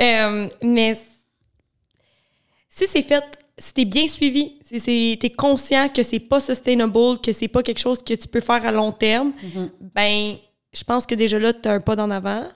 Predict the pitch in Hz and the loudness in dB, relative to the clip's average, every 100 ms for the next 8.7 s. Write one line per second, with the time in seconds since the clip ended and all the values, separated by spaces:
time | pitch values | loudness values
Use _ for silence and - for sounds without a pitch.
0 | _ 220 202 190 202 277 - _ _ _ | _ -4 -2 -2 -2 -4 -10 _ _ _
1 | _ _ _ _ - - 226 226 220 - | _ _ _ _ -20 -6 -4 -2 -2 -4
2 | 254 214 - 214 202 196 190 185 185 185 | -4 -4 -4 -2 0 2 2 4 2 0
3 | - - - _ _ 220 214 233 233 - | -6 -14 -20 _ _ -8 -6 -6 -8 -6
4 | 208 190 202 196 - 208 196 220 - 214 | -4 -2 -4 -4 -6 -8 -4 -6 -4 -6
5 | - 208 208 196 196 202 190 185 202 185 | -4 -2 0 0 -2 -2 -2 0 0 -2
6 | 202 196 175 - 156 185 - 180 175 170 | -6 -8 -8 -10 -10 -10 -8 -4 -4 -4
7 | - 175 - 180 175 165 165 147 143 143 | -4 -4 -4 -4 -2 -2 -2 -4 -6 -8
8 | - 147 143 - 156 143 | -8 -8 -8 -8 -8 -8